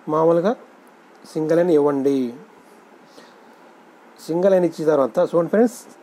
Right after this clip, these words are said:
సర్వే నంబర్ ఆడ ఖాతా నంబర్. చూడండి ఫ్రెండ్స్, ఇక్కడ ఖాతా నంబర్ ఎంటర్ చేద్దాం.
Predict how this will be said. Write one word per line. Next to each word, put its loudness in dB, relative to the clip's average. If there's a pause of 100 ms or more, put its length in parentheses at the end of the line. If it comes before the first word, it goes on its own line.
(140)
సర్వే 2 (100)
నంబర్ 0 (140)
ఆడ -2 (140)
ఖాతా 0 (100)
నంబర్. -2 (1040)
చూడండి -4
ఫ్రెండ్స్, 0
ఇక్కడ -2 (2250)
ఖాతా 0 (100)
నంబర్ -2 (960)
ఎంటర్ -4
చేద్దాం. 0